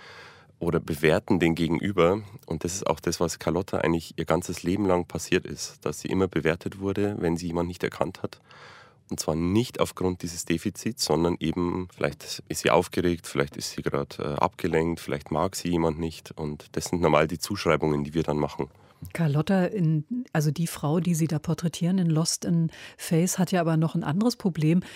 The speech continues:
Speaker 2: Sie guckt jeden Morgen in den Spiegel und erkennt ja auch ihr eigenes Gesicht nicht. Heißt das, sie begegnet da immer wieder einer Fremden?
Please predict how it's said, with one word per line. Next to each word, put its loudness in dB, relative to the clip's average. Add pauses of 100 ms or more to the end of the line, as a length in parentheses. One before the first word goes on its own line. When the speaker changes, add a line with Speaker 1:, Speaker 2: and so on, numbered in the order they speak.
(200)
Speaker 2:
Sie 2
guckt 2
jeden 6
Morgen 6
in 2
den 2
Spiegel 2
und 0
erkennt 0
ja 4
auch 0
ihr -2
eigenes 6
Gesicht -2
nicht. 0
Heißt 2
das, 2
sie -2
begegnet 2
da 0
immer 2
wieder 2
einer 2
Fremden? -2